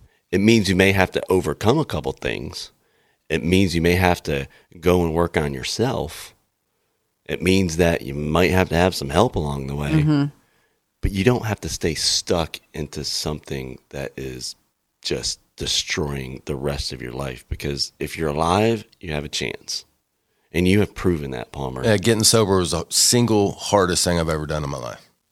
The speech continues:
Speaker 2: Oh, I'm sure.
Speaker 1: Unbelievable, man.
Speaker 3: Now, staying sober is on the flip side of that.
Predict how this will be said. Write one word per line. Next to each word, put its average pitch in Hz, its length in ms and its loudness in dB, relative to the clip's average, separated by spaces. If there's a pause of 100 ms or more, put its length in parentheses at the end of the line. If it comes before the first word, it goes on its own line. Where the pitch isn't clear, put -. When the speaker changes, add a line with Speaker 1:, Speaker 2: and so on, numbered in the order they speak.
(180)
Speaker 2:
Oh, 147 80 6
I'm 214 120 6
sure. 131 220 4
Speaker 1:
Unbelievable, 117 380 2
man. - 140 -20
Speaker 3:
Now, 87 120 6
staying 139 440 6
sober 90 520 2 (640)
is 101 160 0
on 98 120 6
the 82 60 2
flip 185 220 4
side 92 240 4
of 76 80 -4
that. 80 340 0